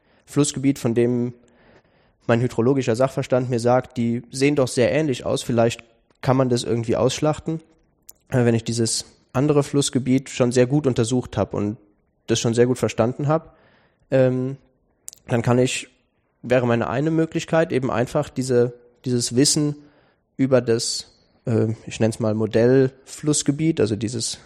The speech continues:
schon sehr bekannte Flussgebiet zu nutzen und in mein, ähm,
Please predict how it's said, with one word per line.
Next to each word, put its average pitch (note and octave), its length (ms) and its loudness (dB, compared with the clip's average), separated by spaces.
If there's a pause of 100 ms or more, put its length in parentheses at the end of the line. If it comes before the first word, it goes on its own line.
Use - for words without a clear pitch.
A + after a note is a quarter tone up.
schon A2+ 220 -4
sehr G#2 100 4
bekannte B2 400 0
Flussgebiet A#2 560 -2
zu - 240 -4
nutzen D3+ 380 0 (800)
und C3+ 300 0
in C3+ 180 0
mein, C3 240 0 (200)
ähm, B2 520 -2